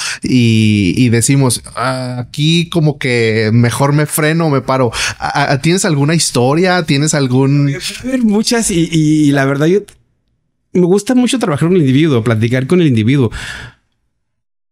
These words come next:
Speaker 2: Exhortar, motivar, inculcar, dirigir, coordinar, y estar en una constante con los individuos cuando los identificas que tienen fortalezas o ganas, eh, estarlos guiando, ¿no? Hacia dónde van.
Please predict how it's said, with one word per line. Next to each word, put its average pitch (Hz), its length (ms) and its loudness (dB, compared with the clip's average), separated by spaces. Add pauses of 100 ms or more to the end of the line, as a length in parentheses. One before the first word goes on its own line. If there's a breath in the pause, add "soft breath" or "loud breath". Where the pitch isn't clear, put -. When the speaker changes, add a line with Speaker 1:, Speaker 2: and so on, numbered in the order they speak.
(180)
Speaker 2:
Exhortar, 127 800 -2
motivar, 117 720 2
inculcar, 120 960 0
dirigir, 120 800 2
coordinar, 123 880 2 (380 loud breath)
y 120 140 2
estar 123 240 0
en 143 80 0
una 165 180 2
constante 120 500 0
con 127 160 0
los 110 120 0
individuos 107 340 0
cuando 117 220 0
los 101 160 -2
identificas 104 640 -2
que 107 120 -2
tienen 107 540 0 (220)
fortalezas 110 840 0
o 101 140 0
ganas, 113 720 0 (400 loud breath)
eh, 170 240 -2
estarlos 117 580 -2
guiando, 120 600 2
¿no? 135 240 2
Hacia 110 260 0
dónde 107 280 2
van. 123 300 2